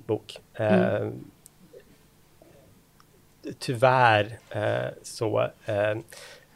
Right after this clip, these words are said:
Speaker 1: eh, eh, begick, eh, författaren självmord några år senare. För han var också,
Speaker 2: Nej,
Speaker 1: han,
Speaker 2: hemskt.
Speaker 1: det var en lite
Speaker 2: Mm.
Speaker 1: d-,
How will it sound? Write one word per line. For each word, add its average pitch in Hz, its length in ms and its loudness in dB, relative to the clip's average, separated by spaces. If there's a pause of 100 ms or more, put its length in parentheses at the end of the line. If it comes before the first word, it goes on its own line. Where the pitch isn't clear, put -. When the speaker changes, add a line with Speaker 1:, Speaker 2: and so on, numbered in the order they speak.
(260)
Speaker 1:
eh, 101 140 -4 (340)
eh, 104 140 4
begick, - 600 -8
eh, - 320 -2
författaren 107 320 -8
självmord 139 480 -2
några 131 180 0
år 139 80 -4
senare. 143 380 -10
För 139 60 -8
han 143 120 -4
var 240 120 -2
också, 143 240 0
Speaker 2:
Nej, 113 100 -4
Speaker 1:
han, 127 240 2
Speaker 2:
hemskt. 185 200 -2
Speaker 1:
det 175 60 0
var 123 100 4
en 123 60 2
lite 123 260 0
Speaker 2:
Mm. 170 280 -4 (200)
Speaker 1:
d-, 113 140 -8